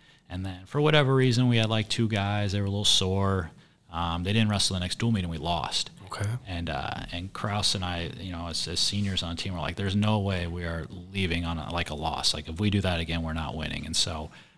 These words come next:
Speaker 1: that was probably, like, a, a leadership moment for both of us is, and it's, it's the hard conversations you wanna have. Like, we made those guys go put their singlets, go put their shoes back on, and wrestle in this dual meet for us so we can win, because that's how we wanted to go out in our last dual meet. Um, and we're proud of that moment. Like, we'll,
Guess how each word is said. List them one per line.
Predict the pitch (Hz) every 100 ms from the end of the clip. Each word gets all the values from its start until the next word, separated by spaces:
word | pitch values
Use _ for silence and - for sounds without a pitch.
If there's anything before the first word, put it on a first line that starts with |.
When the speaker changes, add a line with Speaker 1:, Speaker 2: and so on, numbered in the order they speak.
| _
Speaker 1:
that |
was | -
probably, | - 69
like, | 120 113
a, | 101
a | 98
leadership | 90 101 107 - 95
moment | 90 98 90
for | 92
both | 85 95
of | 92
us | 80 82 85
is, | 80 - - - - _
and | 101 95
it's, | 104
it's | - 101
the | 107
hard | - 123
conversations | - 120 110 123 113 110
you | 98
wanna | 101 95
have. | 127 82
Like, | 80
we | 92
made | 117 104 107
those | 107
guys | - 92 90
go | 92
put | - 98
their | 120
singlets, | - 110 101 101
go | 90
put | - 101
their | -
shoes | 110 120 107
back | 90 92
on, | 92 92
and | 90
wrestle | 98 - 110
in |
this | 92 85
dual | 107 117
meet | 90
for | - 92
us | 85
so | - 90
we | 92
can | 95 92
win, | 95 95
because | 82 85 87
that's | 95 -
how | 107
we | 90 95
wanted | 85 87 82
to |
go | 78 85
out | 85 80
in | 78
our |
last | 78 - - -
dual | 80 78
meet. | - - - - - 98
Um, | - 90 85 87
and | 107
we're | -
proud | 160 78 78
of | 107
that | 87
moment. | 87 85
Like, | 85
we'll, | -